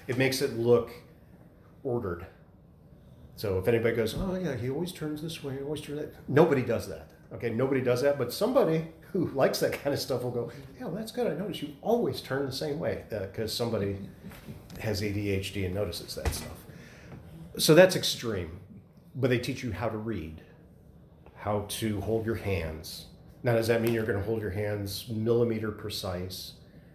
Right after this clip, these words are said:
like the Roman Catholic Church does, where the priests have to put their fingers together once they have consecrated the elements, and these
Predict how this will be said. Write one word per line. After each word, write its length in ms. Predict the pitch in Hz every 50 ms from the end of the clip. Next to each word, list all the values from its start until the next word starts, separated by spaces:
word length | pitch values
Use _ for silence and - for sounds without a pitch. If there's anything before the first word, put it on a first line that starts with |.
| - - - - -
like 220 | 101 101 101 95
the 60 | -
Roman 260 | 98 98 98 98 98 95
Catholic 360 | 95 101 98 95 104 98 -
Church 320 | - - 95 92 - - -
does, 360 | 98 95 95 92 90 90 -
where 140 | 98 92 87
the 60 | 90
priests 380 | - - - 98 92 90 -
have 100 | 92 95
to 60 | - -
put 120 | - 104
their 100 | 95 90
fingers 360 | - - 98 95 92 90 -
together 420 | - 110 98 95 101 98 92 95 92
once 360 | 90 92 95 92 95 - -
they 120 | - 92 90
have 180 | 90 87 87 - - - - -
consecrated 520 | - - 101 98 98 - - 107 101 95 90
the 100 | 92 90
elements, 500 | 98 113 123 123 120 120 120 - - - - - - -
and 120 | 101 95
these 320 | 95 101 101 104 - -